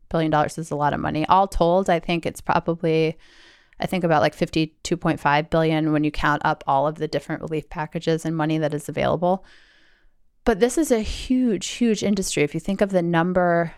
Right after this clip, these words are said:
of working parents with young children in this country and the number of caregivers required to care for those kids, when you spread it out, it's not a ton of money.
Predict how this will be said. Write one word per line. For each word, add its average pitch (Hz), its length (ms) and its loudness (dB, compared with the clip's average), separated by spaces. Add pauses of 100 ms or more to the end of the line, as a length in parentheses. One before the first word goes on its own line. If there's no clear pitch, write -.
(140)
of 170 260 -2 (360)
working 175 640 0
parents 165 640 0
with 165 160 -4
young 156 180 0
children - 560 -2
in 165 100 -2
this - 160 -6
country - 600 -4 (260)
and 175 140 0
the 175 60 0
number 180 400 2
of 160 360 0 (800)
caregivers 165 680 2
required 170 500 0
to - 80 -6
care 175 300 0
for 170 160 -2
those 151 280 -2
kids, - 540 -4 (1400)
when 196 160 0
you 185 100 2
spread 202 340 2
it 175 120 2
out, 160 260 4
it's - 220 -6
not 165 200 2
a 160 80 0
ton - 220 -2
of - 80 -6
money. - 460 -6